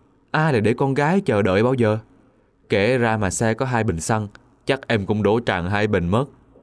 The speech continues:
Chúng em đưa nhau đi Hồ Tây, xem hạ cờ lắng bác, lượn lờ ba sáu phố phường mà săn mãi không hết. Lúc này đã gần mười một giờ, Nhi có bảo em đi về nghỉ, mai còn đi làm. Em chưa kịp nói gì thì bạn ấy bảo luôn: "Yên tâm,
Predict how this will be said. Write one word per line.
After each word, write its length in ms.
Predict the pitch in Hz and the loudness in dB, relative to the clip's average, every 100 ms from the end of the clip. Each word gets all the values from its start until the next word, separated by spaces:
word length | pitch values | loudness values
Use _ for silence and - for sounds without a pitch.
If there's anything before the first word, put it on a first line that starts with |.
| _ _ _ _ _ | _ _ _ _ _
Chúng 180 | 127 143 | -2 0
em 180 | 131 113 | 0 2
đưa 80 | 113 | 2
nhau 220 | 110 107 | 2 2
đi 120 | 113 | 2
Hồ 200 | 110 87 | 2 0
Tây, 320 | 82 120 123 120 _ _ - | 0 0 -2 -4 _ _ -8
xem 200 | - 147 | -4 -2
hạ 160 | 120 | 0
cờ 220 | 95 107 101 | 0 0 2
lắng 220 | 117 143 | 0 0
bác, 240 | 147 180 - _ _ _ _ | 0 -2 -6 _ _ _ _
lượn 280 | 107 98 110 | -2 0 2
lờ 160 | 107 104 | 2 2
ba 140 | 120 | 0
sáu 220 | 127 147 | 0 -2
phố 200 | 165 160 | 0 -2
phường 320 | 175 127 101 95 _ - | 0 0 0 -2 _ -8
mà 200 | 131 110 | -4 -2
săn 280 | - 147 139 | -2 -2 0
mãi 180 | 107 156 | 0 0
không 180 | 147 | 0
hết. 180 | 143 190 190 - _ _ _ - | 0 0 -4 -18 _ _ _ -4
Lúc 180 | 160 | -2
này 160 | 160 110 | 0 0
đã 80 | 104 | 0
gần 240 | 113 98 | 0 0
mười 100 | 98 | 0
một 280 | 95 98 - | 0 -2 0
giờ, 220 | 101 92 87 _ _ _ _ | 0 0 -4 _ _ _ _
Nhi 140 | 120 113 | -2 0
có 100 | 117 | 0
bảo 160 | 101 | 0
em 320 | 123 110 101 | 0 -2 0
đi 120 | 101 107 | 0 0
về 140 | 95 | 0
nghỉ, 340 | 87 85 113 156 | 0 -2 -2 -4
mai 180 | 127 | -4
còn 160 | 101 95 | -4 -2
đi 100 | 95 | -2
làm. 240 | 104 90 82 _ _ _ _ _ | 0 -2 -4 _ _ _ _ _
Em 220 | 117 104 | -4 -2
chưa 200 | 101 110 | 0 0
kịp 220 | 110 95 | 0 -4
nói 180 | 107 127 | -4 -4
gì 180 | 131 92 | -2 -4
thì 100 | 90 | -4
bạn 140 | 87 | -4
ấy 140 | 85 123 | -2 -2
bảo 220 | 113 95 | 0 0
luôn: 240 | 123 123 113 - _ _ _ _ | 2 0 -2 -14 _ _ _ _
"Yên 260 | 113 107 104 | 0 0 0
tâm, 240 | 117 110 | -2 -2